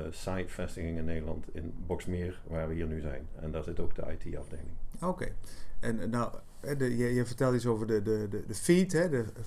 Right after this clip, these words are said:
Speaker 2: voeding voor dieren, even,
Speaker 1: Ja.
Speaker 2: eh, gemakshalve gezegd. Hier, dit is geen productiefaciliteit waar we, waar we nu zitten, of is hier achter nog
Speaker 1: Nee, hier
Speaker 2: dat
Speaker 1: is
Speaker 2: we
Speaker 1: geen
Speaker 2: dat
Speaker 1: productiefaciliteit. We hebben
Speaker 2: Ja.
Speaker 1: wel een, eh, wat we noemen een masterlab. Dat is eigenlijk een laboratorium waar,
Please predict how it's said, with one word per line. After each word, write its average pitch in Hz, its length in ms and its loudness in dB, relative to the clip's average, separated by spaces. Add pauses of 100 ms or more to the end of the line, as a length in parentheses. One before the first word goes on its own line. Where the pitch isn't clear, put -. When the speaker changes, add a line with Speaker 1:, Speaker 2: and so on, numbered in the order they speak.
Speaker 2:
voeding 180 440 4
voor 131 200 2
dieren, 185 420 6 (180)
even, 135 260 0
Speaker 1:
Ja. 139 80 2
Speaker 2:
eh, 135 60 2
gemakshalve 143 600 0
gezegd. 147 360 -2 (580)
Hier, 131 280 0
dit 143 140 6
is 151 100 2
geen 147 180 4
productiefaciliteit 110 920 0
waar 107 180 -2
we, 104 240 0
waar 107 160 -2
we 107 60 -2
nu 107 160 0
zitten, 110 380 -2
of 139 160 -2
is 135 140 0
hier 131 140 -2
achter 127 360 0
nog 123 100 6
Speaker 1:
Nee, 101 180 8
hier 143 200 8
Speaker 2:
dat - 20 4
Speaker 1:
is 127 140 4
Speaker 2:
we - 0 -
Speaker 1:
geen 127 120 6
Speaker 2:
dat 113 100 4
Speaker 1:
productiefaciliteit. 135 720 0
We 117 60 4
hebben 113 180 6
Speaker 2:
Ja. 117 40 6
Speaker 1:
wel 113 180 6
een, 98 220 2
eh, 87 160 2
wat 87 140 0
we 95 60 0
noemen 92 260 2
een 80 120 0
masterlab. 113 680 2 (140)
Dat 87 200 -4
is 85 120 -4
eigenlijk 82 300 -2
een 85 60 2
laboratorium 107 800 -2
waar, 85 300 0